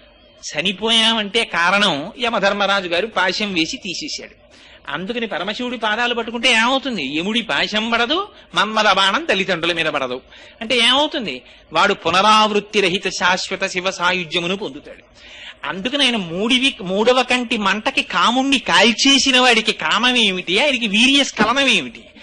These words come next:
అందుకని అది అవదు. అవదు కాబట్టి ఇక వీడు చచ్చిపోవడానికి కావలసినటువంటి వాడు పుట్టడు. అది వాడి నమ్మకం. అందుకని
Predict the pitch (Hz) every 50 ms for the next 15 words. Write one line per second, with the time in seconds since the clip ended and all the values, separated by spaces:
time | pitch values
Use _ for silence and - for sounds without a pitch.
0 | - - - - - - - - - 247 262 262 269 320 294 247 233 - - 208
1 | 175 - - - - - - - - - - - _ - - 233 277 285 311 294
2 | 302 302 294 294 294 302 269 285 277 277 277 277 233 254 233 - 247 254 262 269
3 | 277 277 269 262 - - 262 247 254 262 233 233 240 226 254 240 226 240 247 262
4 | 269 247 214 - 202 151 - - 165 170 214 233 233 226 202 185 180 196 196 190
5 | 175 120 - - - - - 139 160 196 208 269 - 262 226 202 180 170 185 233